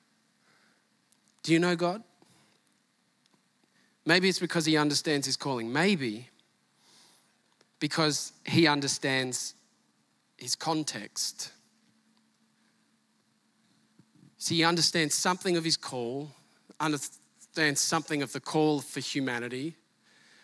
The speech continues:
but he also understands the context which he's in, doesn't he? And it informs the way that he ministers. It in-, informs the way that he shares.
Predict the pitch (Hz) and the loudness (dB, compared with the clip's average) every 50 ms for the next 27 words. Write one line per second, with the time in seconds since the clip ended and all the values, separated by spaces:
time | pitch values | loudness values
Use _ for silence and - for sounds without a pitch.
0 | _ _ 165 160 165 180 190 226 269 - - 196 175 165 156 156 156 147 - - | _ _ 2 4 6 6 6 6 4 4 4 4 4 4 2 2 0 -2 0 0
1 | 151 143 139 135 131 - - 151 - - 180 180 175 170 - 151 127 - - - | 0 0 0 0 -2 -4 -6 -8 -4 -2 0 2 2 2 0 -2 -2 -2 -4 -6
2 | 143 127 - - 131 123 113 139 131 113 104 120 117 110 110 104 98 98 113 - | -6 -6 -6 -4 -4 -4 -4 -4 -4 -4 -6 -6 -8 -8 -8 -10 -12 -16 -20 -20
3 | _ _ _ - - - - - - 139 156 156 156 - 156 151 - - - 185 | _ _ _ -20 -20 -20 -20 -4 -2 2 2 2 2 2 -2 -2 -2 -2 0 2
4 | 180 180 185 185 175 - 165 151 147 139 139 131 135 120 123 131 127 127 123 120 | 2 4 4 2 0 0 0 2 2 2 2 2 0 -4 -4 -6 -4 -2 -2 -2
5 | 117 110 - - 110 101 120 131 - - 143 135 - - 170 156 143 - - 180 | 0 -2 -2 -2 -4 -8 -8 -6 -4 -2 -2 -2 0 0 0 0 0 -2 -2 0
6 | 180 180 180 185 175 - - 160 151 147 143 139 131 131 127 - 123 123 113 - | 2 2 4 2 2 0 0 0 2 2 2 2 2 -2 -4 -6 -6 -4 -4 -2
7 | - 131 120 110 101 101 - - - - - - | -2 -2 -4 -6 -6 -8 -6 -4 -4 -4 -4 -6